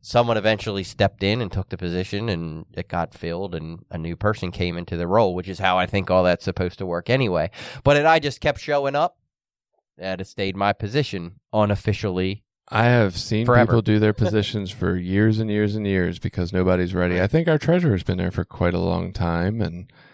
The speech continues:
Speaker 2: thankfully, uh, I know who's taking over for me next year, so I am
Speaker 1: <laughs>
Speaker 2: already working my way out. Um,
Speaker 1: But I think that's how the group conscience works. It's like God works through individuals, and, and if the same people stay in the same spots for too long, are you allowing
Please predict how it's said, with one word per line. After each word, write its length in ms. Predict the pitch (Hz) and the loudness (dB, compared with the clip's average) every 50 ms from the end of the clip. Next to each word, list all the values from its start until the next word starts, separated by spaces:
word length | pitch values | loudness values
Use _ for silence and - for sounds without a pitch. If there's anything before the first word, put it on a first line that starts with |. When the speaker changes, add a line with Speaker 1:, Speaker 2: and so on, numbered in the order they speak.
| _ - - - - - | _ -20 -20 -20 -8 -2
Speaker 2:
thankfully, 500 | - 143 160 170 - - 143 120 110 104 | 0 0 0 0 0 0 0 0 0 0
uh, 320 | 101 113 110 104 98 90 - | 0 0 2 2 0 -2 -2
I 140 | - 110 120 | -4 -4 -4
know 420 | 120 120 110 107 104 104 98 95 98 | -2 0 2 2 2 2 0 0 -2
who's 280 | - - 113 107 101 | -2 -2 -2 0 0
taking 260 | - 107 101 - 98 | 0 -2 -2 -2 0
over 260 | 95 95 95 92 95 92 | 0 0 0 0 -2 -6
for 180 | - - 98 | -6 -8 -8
me 340 | 95 92 92 90 92 98 - - | -6 -6 -6 -6 -8 -10 -12 -10
next 280 | 104 101 104 110 - - | -8 -6 -4 -4 -2 0
year, 300 | - 95 90 90 90 - - | 4 4 4 4 4 0 0
so 140 | - 98 | 0 2
I 180 | 92 95 104 113 | 2 4 4 4
am 160 | 110 104 101 101 | 4 4 4 2
Speaker 1:
<laughs> 80 | 101 | 2
Speaker 2:
already 500 | 107 107 107 107 104 101 98 95 92 92 104 113 | 4 4 4 4 2 2 -2 -4 -4 -6 -8 -6
working 320 | - 110 110 - - 107 | -2 -2 -2 0 0 0
my 140 | 104 101 101 | 2 2 4
way 260 | 101 101 98 98 98 | 4 4 4 6 6
out. 280 | 98 98 95 - - - | 6 6 4 4 2 0
Um, 300 | 113 120 120 123 123 117 - | 2 2 4 4 2 0 0
Speaker 1:
But 120 | 147 143 | 2 2
I 100 | 156 175 | 2 2
think 180 | - - - - | 2 -2 -2 0
that's 200 | 160 151 - - | 0 0 0 0
how 140 | 156 139 135 | -2 -2 -2
the 80 | 127 | -2
group 300 | 123 - 131 127 120 - | -4 -4 -4 -6 -4 -6
conscience 580 | - - 156 160 165 156 - - 104 95 - - | -6 -6 -4 -4 -4 -4 -6 -8 -8 -8 -10 -10
works. 380 | - 82 71 - - - - 113 | -8 -8 -8 -8 -10 -12 -14 -14
It's 140 | 110 - | -8 -2
like 200 | - 117 107 98 101 | -2 -2 -2 -2 -2
God 300 | - 117 117 123 127 120 | 0 0 2 4 2 2
works 340 | 107 107 110 110 - - - | 2 2 2 2 0 -4 -10
through 320 | - - 107 101 101 98 | -4 -2 0 2 0 0
individuals, 840 | - - 107 107 101 92 101 120 123 117 101 95 90 85 87 87 95 | -2 -4 -4 -2 -2 0 0 0 -2 -2 -2 -2 -2 -2 -2 -2 0
and, 360 | 98 92 95 92 87 87 80 - | 0 0 0 0 -4 -6 -8 -8
and 200 | - 98 95 95 | -4 -4 -2 0
if 180 | 92 - - - | -2 -2 -4 -6
the 100 | - 98 - | -6 -4 -4
same 360 | - - 110 110 110 113 107 | 0 2 2 2 2 2 0
people 320 | - 120 123 120 - 104 | 2 2 2 2 2 -2
stay 380 | 95 - - - 104 101 98 98 | -4 -2 0 2 4 4 4 4
in 80 | 92 | 2
the 80 | 95 95 | -2 -4
same 320 | - - 107 101 98 98 | -2 0 2 2 2 0
spots 460 | 95 - - - 107 101 101 101 - - | -2 -4 -2 0 2 2 2 0 -2 -6
for 200 | - - - 95 | -12 -6 -6 -6
too 300 | - - - 107 104 101 | -6 -6 -6 -6 -4 -4
long, 600 | 95 95 104 113 123 120 113 104 98 95 92 - - | -2 -2 0 2 2 2 2 2 0 -2 -4 -6 -4
are 120 | - 95 98 | -2 -2 0
you 200 | 98 95 92 92 | 0 0 0 0
allowing 680 | 90 90 92 95 98 98 95 92 92 90 90 95 | 2 2 2 4 4 2 2 0 0 -2 -4 -8